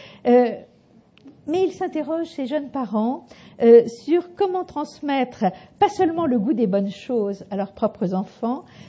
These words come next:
mais aussi le goût de l'effort. Et c'est ce que la mère d'Alessandro disait, tout ça c'est du travail. Alors comment faire pour que le travail comme labeur n'envahisse pas tout et que ce soit pas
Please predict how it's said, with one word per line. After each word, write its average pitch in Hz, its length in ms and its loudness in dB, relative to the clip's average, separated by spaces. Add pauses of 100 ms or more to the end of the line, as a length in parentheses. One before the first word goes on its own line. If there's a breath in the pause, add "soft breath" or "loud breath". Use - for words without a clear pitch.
mais 285 320 4
aussi - 280 -2
le 247 120 -2
goût 196 200 -4
de 190 100 -8
l'effort. - 760 -12 (300 loud breath)
Et 202 260 4
c'est 226 140 -2
ce - 80 -6
que 214 100 -2
la 202 160 2
mère 220 180 0
d'Alessandro 202 480 0
disait, 185 280 -2
tout 240 120 -6
ça 269 140 -2
c'est 247 140 -6
du 190 140 -8
travail. 196 580 -2 (300 loud breath)
Alors 196 200 -2
comment 320 220 0
faire 285 260 -4
pour 202 140 -6
que 233 100 -2
le 214 100 2
travail 196 460 0 (280 loud breath)
comme 226 180 6
labeur 214 380 2
n'envahisse 226 520 0
pas 202 140 -4
tout 226 280 -8
et 190 60 -4
que - 60 -20
ce 190 60 -14
soit 226 180 -8
pas 208 200 0